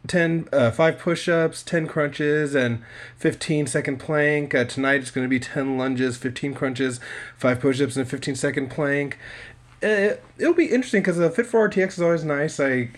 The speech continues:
I kind of sometimes fall off of it, so it'll be nice to be more on the ball this year. And overall, just, uh,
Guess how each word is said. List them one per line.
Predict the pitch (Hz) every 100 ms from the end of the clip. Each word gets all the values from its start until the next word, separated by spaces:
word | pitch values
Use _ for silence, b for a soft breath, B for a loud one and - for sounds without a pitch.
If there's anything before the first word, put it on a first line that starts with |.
| - -
I | 131
kind | - 160 156
of | 135
sometimes | 139 139 131
fall | - 120
off | 113 127
of | 139
it, | 151 - B B B B B
so | - 123 113 104 92 - - _ - - - -
it'll | 131
be | 123
nice | 127 123 120
to | - 127 120 117
be | 107 120 110 107 104 B B -
more | 131 117 113
on | 117 113
the | 110
ball | 110 110 110
this | 113 110 123
year. | 117 120 123 B B B B -
And | 175 175 175 -
overall, | 143 180 165 165 185 220
just, | 202 180 -
uh, | 175 165 156